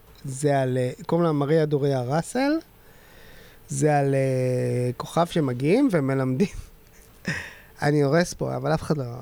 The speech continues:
לא יקרא. הם מלמדים את ה-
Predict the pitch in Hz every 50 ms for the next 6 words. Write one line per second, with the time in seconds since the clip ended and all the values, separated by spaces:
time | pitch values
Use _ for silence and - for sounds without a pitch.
0 | 120 131 131 127 - - - 147 147 - - - - - - - - - - -
1 | - - - 180 175 185 180 175 170 175 165 214 240 254 285 - 277 226 208 185
2 | 170 165 156 156 160